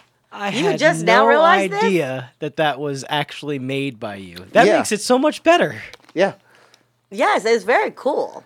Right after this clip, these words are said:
Speaker 1: So I hung this thing thinking it was a Dreamcatcher. What is it if it's not a Dreamcatcher?
Speaker 3: It's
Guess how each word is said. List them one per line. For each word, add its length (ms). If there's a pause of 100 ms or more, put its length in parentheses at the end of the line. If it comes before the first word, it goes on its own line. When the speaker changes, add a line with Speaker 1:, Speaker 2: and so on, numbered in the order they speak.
Speaker 1:
So 460
I 120
hung 220
this 180
thing 300
thinking 380
it 80
was 120
a 60
Dreamcatcher. 540
What 200
is 180
it 100
if 100
it's 160
not 160
a 40
Dreamcatcher? 600 (480)
Speaker 3:
It's 360